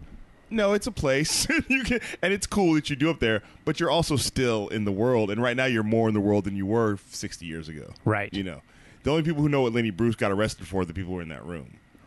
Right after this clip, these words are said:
Speaker 2: Yeah.
Speaker 1: Whereas now, we kind of, we kind of all think we know what Tracy Morgan said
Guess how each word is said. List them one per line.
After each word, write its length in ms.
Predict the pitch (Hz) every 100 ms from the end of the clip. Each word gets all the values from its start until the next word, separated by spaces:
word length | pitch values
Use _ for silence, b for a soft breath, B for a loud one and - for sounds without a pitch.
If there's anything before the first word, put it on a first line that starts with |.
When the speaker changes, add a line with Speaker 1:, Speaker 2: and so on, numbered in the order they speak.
| - -
Speaker 2:
Yeah. 240 | 123 104 85
Speaker 1:
Whereas 260 | 107 92
now, 500 | 107 135 131 104 87
we 100 | 101
kind 260 | 110 117 107
of, 140 | 95 87 b b
we 80 |
kind 400 | 120 - 147 147
of 80 | 139
all 180 | 123 120
think 200 | - 117
we 120 | 110
know 140 | 107 101
what 120 | 92
Tracy 280 | 101 92 90
Morgan 320 | 85 73 76
said 380 | - 73 69